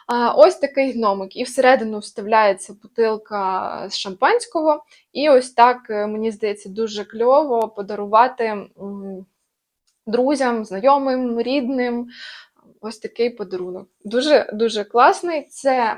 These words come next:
гном, е, зв'язаний по майстер-класу, е, Тетяни Мединцевої. А, я вам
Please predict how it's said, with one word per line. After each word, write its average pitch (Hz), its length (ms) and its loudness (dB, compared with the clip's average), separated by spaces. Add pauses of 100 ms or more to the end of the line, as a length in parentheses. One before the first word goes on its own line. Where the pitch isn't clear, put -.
гном, 226 540 -2
е, 202 160 0
зв'язаний 214 680 2 (100)
по 262 280 4
майстер-класу, 208 1080 -4 (520)
е, 180 140 -12
Тетяни 349 420 2
Мединцевої. 277 1040 -2 (1000)
А, 277 160 0
я 285 220 2
вам 269 260 2